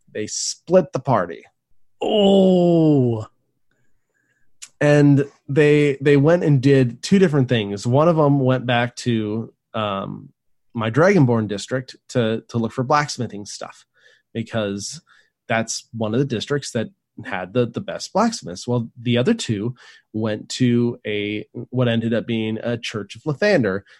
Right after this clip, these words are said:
Speaker 1: to try and cleanse this cursed bow that I mentioned earlier in the show. I had been planning for all of them to be together during the whole <laughs> cleansing of the cursed bow thing,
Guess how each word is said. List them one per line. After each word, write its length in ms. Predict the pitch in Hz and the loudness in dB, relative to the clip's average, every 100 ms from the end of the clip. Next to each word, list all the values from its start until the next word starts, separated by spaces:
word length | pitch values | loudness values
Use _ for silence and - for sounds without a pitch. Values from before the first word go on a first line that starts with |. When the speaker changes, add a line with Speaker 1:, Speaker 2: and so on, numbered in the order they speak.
| - | -10
Speaker 1:
to 80 | 120 | -8
try 420 | - 131 117 117 | -2 0 2 0
and 380 | 120 117 117 117 | -2 -4 -4 -6
cleanse 600 | - 123 110 110 127 110 | -8 -6 -2 0 0 0
this 200 | 127 - | -2 -4
cursed 420 | - 131 127 165 | -4 -4 -4 -4
bow 260 | 202 196 120 | 0 2 2
that 140 | 107 | 0
I 120 | 98 | -2
mentioned 580 | 101 104 92 95 90 - _ _ _ _ - | -2 -6 -6 -8 -10 -14 _ _ _ _ -6
earlier 320 | 113 104 101 | -2 -2 -4
in 80 | 90 | -6
the 60 | |
show. 360 | 98 - - - _ - - - _ _ _ _ _ _ _ _ - _ _ _ _ _ _ _ _ - | -8 -10 -14 -14 _ -20 -20 -20 _ _ _ _ _ _ _ _ -20 _ _ _ _ _ _ _ _ 0
I 200 | 220 302 | 4 6
had 260 | 294 190 | 6 4
been 180 | 180 170 | 2 2
planning 760 | 139 - 185 190 139 95 98 92 _ | -2 2 4 6 4 2 -4 -8 _
for 240 | 135 127 - | -4 -4 -2
all 260 | 202 254 | 4 6
of 60 | 202 | 6
them 200 | 135 117 | 6 4
to 60 | 104 | 0
be 160 | 110 | -4
together 600 | 104 98 90 85 90 92 _ 117 101 | -4 -4 -6 -6 -8 -10 _ -10 2
during 400 | 139 135 131 123 | 4 6 4 4
the 80 | |
whole 720 | 117 143 139 127 123 117 117 113 | 4 4 6 6 6 6 4 2
<laughs> 60 | |
cleansing 680 | - 139 160 165 156 151 147 | -4 2 4 6 4 4 4
of 80 | 135 | 4
the 80 | 127 | 2
cursed 340 | 135 123 117 | 2 0 0
bow 200 | 120 113 | 2 2
thing, 400 | 113 101 92 95 | 0 -4 -4 -10